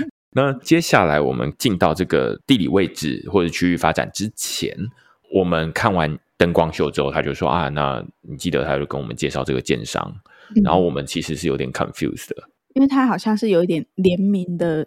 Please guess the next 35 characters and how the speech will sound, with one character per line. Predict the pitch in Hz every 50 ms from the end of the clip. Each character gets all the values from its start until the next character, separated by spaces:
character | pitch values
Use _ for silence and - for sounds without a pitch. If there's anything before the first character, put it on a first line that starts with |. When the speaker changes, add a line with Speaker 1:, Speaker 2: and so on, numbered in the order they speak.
| _ _ -
Speaker 1:
概 | - 196 160 156
念。 | 160 170 175 151
Speaker 2:
对， | - -
对， | - - -
对， | - 67
对， | - - - -
对。 | - -
Speaker 1:
对。 | 50 - - - - - _ _ -
Speaker 2:
通 | - 135 139
常 | - - 87 82
我 | 78
们 | 76 73 76 76
看 | - - 107 90 82 78 -
这 | - 95
种 | 82 69 62 50 - -
建 | - 101 87 80
商、 | 78 - 76 73 73 78
看 | - - 98 80 76
建 | - 87 78
案 | 73 76 76
的 | 71 69
时 | 65 - 65
候， | 73 76
他 | 76 71
就 | - 71
会 | 71 73
说 | - - 67 69 73 - _ _ _ _ _ -
：“诶， | 110 127 - _ _ _ _ -
这 | - 113
个 | - 92
是 | 82 - - 87 82 76 67 - -
什 | - - 85 71
么 | 67
建 | 76 - 101 87 76
设 | 73 - - 78 62 50 - -